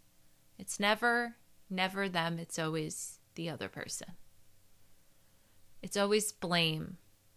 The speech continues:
It's always pointing the finger at somebody else. "It's your fault I feel this way. It's their fault this is happening. It's the government's fault that this is going on in my life. It's my parents' fault from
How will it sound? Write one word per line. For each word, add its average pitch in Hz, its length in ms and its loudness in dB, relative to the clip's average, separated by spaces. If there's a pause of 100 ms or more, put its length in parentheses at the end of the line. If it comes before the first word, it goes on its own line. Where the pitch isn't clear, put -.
It's 180 220 -4
always 196 320 2
pointing 196 500 -2
the 180 80 -4
finger 170 440 -2
at 156 200 -4
somebody 165 440 -4
else. - 500 -8
"It's - 220 -4
your 208 220 2
fault 196 340 4
I 180 80 2
feel 160 240 -2
this 147 280 -6
way. - 220 -8 (1000)
It's 190 280 2
their 190 260 6
fault 208 460 6
this 180 240 0
is 175 120 -2
happening. 156 440 2
It's 160 160 -4
the 190 80 0
government's 190 840 4
fault 170 360 8
that 165 180 -4
this 165 240 0
is 160 80 -2
going 170 340 0
on 165 140 4
in 156 100 0
my 156 140 4
life. - 560 2 (960)
It's - 560 0 (640)
my 185 180 8
parents' 226 640 6
fault 190 480 8
from 180 280 0